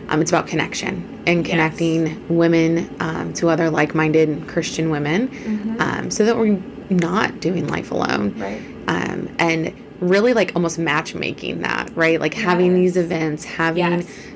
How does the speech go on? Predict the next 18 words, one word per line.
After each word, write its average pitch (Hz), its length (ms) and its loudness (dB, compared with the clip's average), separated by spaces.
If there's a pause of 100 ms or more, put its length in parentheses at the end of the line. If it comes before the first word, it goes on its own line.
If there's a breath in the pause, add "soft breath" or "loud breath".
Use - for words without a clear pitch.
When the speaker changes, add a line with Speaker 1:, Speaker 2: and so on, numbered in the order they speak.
Speaker 1:
social 175 380 0
media 165 300 2
platforms 220 680 0
where 170 520 2 (180)
women 170 320 4
connect 160 480 -2 (180)
to 160 320 0
other 156 200 2
women 151 360 2
that 160 160 0
are 160 120 0
maybe 156 220 2
going 156 280 2
through 160 120 -4
similar 151 420 0
Speaker 2:
Mm-hmm. 208 100 0
Speaker 1:
things 170 440 2
or 151 440 2